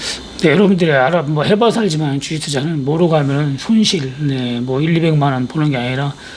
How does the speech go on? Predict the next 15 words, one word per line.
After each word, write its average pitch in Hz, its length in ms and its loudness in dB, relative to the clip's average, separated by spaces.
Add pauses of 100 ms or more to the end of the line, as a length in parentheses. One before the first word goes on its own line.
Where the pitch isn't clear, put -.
(220)
적게는 175 480 2
몇 147 120 2
천만 147 340 0
원, 117 100 -2
크게는 165 380 0
몇 143 240 -4
억, 127 180 -6
뭐 131 240 -2
몇십억씩 147 500 2
갖고 151 200 -4
가도 147 320 0 (420)
다 123 200 0
손실을 165 400 2
보기 139 220 -2
때문에, 135 440 -2